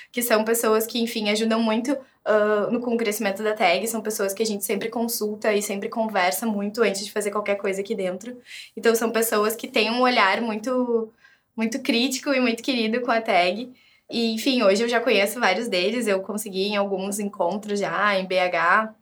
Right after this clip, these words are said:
pessoal de Brasília, São Paulo, Rio. Ah, então, a gente acaba tendo uma relação muito próxima. Ah, e com isso, então, eu acabei mudando um pouco de área e ca-, acabei trabalhando na área de engajamento.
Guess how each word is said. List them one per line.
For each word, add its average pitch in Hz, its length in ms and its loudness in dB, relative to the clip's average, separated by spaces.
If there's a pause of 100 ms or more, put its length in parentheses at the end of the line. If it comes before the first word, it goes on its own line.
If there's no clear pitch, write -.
(560)
pessoal 208 260 0
de 196 100 -2
Brasília, 202 640 0
São 208 180 -2
Paulo, 202 320 4
Rio. 214 360 0 (420)
Ah, 208 220 6
então, 208 220 2
a 214 60 4
gente 220 420 -2
acaba 202 320 2
tendo 208 180 0
uma 214 100 4
relação 214 400 0
muito 214 240 -4
próxima. 170 520 0 (540)
Ah, 220 380 6
e 254 100 -2
com 294 160 4
isso, 262 300 0
então, 285 240 4
eu 233 60 6
acabei 226 460 2
mudando 247 520 4
um 262 80 4
pouco 240 280 4
de 233 140 2
área 190 340 4
e 208 340 -2
ca-, - 180 -14
acabei 214 360 0
trabalhando 202 420 0
na 202 80 2
área 190 180 2
de 202 100 -6
engajamento. 214 720 0